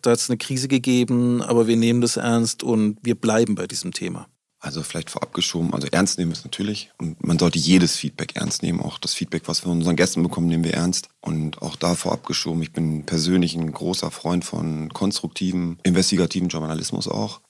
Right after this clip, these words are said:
Speaker 2: Das Thema Wallraff ist natürlich ein komplexes, muss man auch dazu sagen. Also man, man kann sich schon fragen, äh, was haben wir als fünfundzwanzigtausend Mitarbeiter von Burger King denen getan, dass sie sich dann doch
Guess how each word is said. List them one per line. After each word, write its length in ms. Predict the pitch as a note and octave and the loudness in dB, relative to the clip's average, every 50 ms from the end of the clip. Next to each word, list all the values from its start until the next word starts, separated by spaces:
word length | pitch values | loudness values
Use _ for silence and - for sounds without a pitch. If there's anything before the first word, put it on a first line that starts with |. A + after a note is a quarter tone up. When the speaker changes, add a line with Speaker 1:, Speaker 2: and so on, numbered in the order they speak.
| _ _ _ - - | _ _ _ -20 -8
Speaker 2:
Das 320 | - - D#2+ - - - | -4 -4 -2 -2 -2 -2
Thema 300 | - - G2 G2 F2+ D#2 | 2 4 6 6 6 6
Wallraff 540 | F2 F2 F#2+ F#2 F#2+ F#2+ F#2 E2+ - - - | 6 4 4 6 4 2 2 0 -2 -6 -6
ist 120 | - - | -4 -2
natürlich 300 | - E2+ - - E2+ E2 | -2 -2 -2 -2 -2 -4
ein 80 | E2 D#2+ | -4 -4
komplexes, 540 | - - D2 - - E2 - - - - - | -6 -6 -6 -4 -4 -4 -4 -4 -6 -6 -8
muss 160 | - - - | -10 -12 -10
man 80 | - - | -10 -12
auch 100 | - - | -12 -12
dazu 320 | - - - - - - | -12 -8 -8 -8 -8 -8
sagen. 300 | - - - - - - | -10 -12 -12 -12 -12 -12
Also 340 | - E2 D#2+ D#2+ D#2+ D#2+ - - - _ _ | -10 -10 -10 -10 -10 -12 -14 -16 -20 _ _
man, 280 | - - E2 F2+ - - | -2 0 2 2 4 4
man 120 | F2+ F2 | 2 4
kann 140 | - G#2 F#2+ | 4 4 4
sich 120 | F2+ - | 4 4
schon 220 | - G#2+ G#2 A2 G#2 | 4 6 6 6 6
fragen, 400 | - - - F2+ F2+ F#2+ F#2 F2 - - | 4 2 2 4 4 4 4 2 0 -2
äh, 60 | - E2 D#2+ | -4 -4 -2
was 220 | E2+ F2 - - | 0 -2 0 2
haben 100 | F2+ E2+ D#2+ - - | 0 0 0 0 0
wir 260 | E2+ F2 F#2 F2 D#2 | 2 4 4 6 4
als 160 | C#2 - - | 2 2 0
fünfundzwanzigtausend 680 | - F2+ F#2 F2+ - F2+ E2+ - - - F2 E2+ D#2+ | 2 2 2 2 2 -2 -2 -2 -4 -4 -4 -2 -2
Mitarbeiter 280 | E2 F2+ F#2+ F2 E2 E2 | 0 0 0 0 2 0
von 100 | F2 E2 | 0 2
Burger 220 | F2 E2+ E2+ F2+ | 2 2 2 2
King 200 | - - F2+ E2 | 0 0 -2 0
denen 140 | D#2+ E2+ E2 | 0 -2 -2
getan, 280 | E2 - - F2 F2 F2 | -2 -2 -2 0 0 0
dass 140 | F2 D#2+ - | 0 0 -2
sie 80 | E2 | -4
sich 140 | D2+ D#2+ - | -6 -8 -6
dann 180 | - E2 D#2+ D2 | -4 -4 -2 -2
doch 260 | F2 E2+ - - | -2 -4 -4 -6